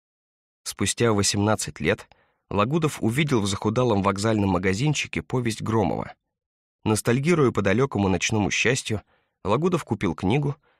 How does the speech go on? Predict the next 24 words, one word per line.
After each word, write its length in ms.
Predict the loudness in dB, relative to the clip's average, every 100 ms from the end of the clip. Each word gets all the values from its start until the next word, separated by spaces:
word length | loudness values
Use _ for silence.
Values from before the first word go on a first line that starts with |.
| _
она 220 | 0 0
стоила 380 | 0 0 0 0
после 280 | -2 -4 -4
всех 280 | -2 -4
уценок 420 | -4 -2 0 0 -2
пять 180 | -4
копеек 520 | -2 -4 -2 -4 -6 -20 _ _ _ _
и 60 | -2
была 220 | 2 2
невелика, 640 | 2 2 0 -2 -6 -6 _ _ _ _
две 240 | -2 0 2
сотни 320 | 0 0 0
страничек, 720 | 0 0 0 0 -4 -10 -18 _ _ _ _
как 220 | -6 -2
раз 180 | 0 0
на 100 | -2
предстоящую 720 | -4 -6 -2 0 2 0 -2
дорогу. 460 | -2 -2 -4 -10 -18 _ _ _ _ _ _ _ -4
В 120 | 0
электричке 520 | 0 0 -2 0 -2
обстоятельства 640 | -2 0 -2 -2 -4 0 0
опять 300 | 2 -2 0
помогли 340 | -2 0 0
Лагудову 540 | 0 0 0 2 0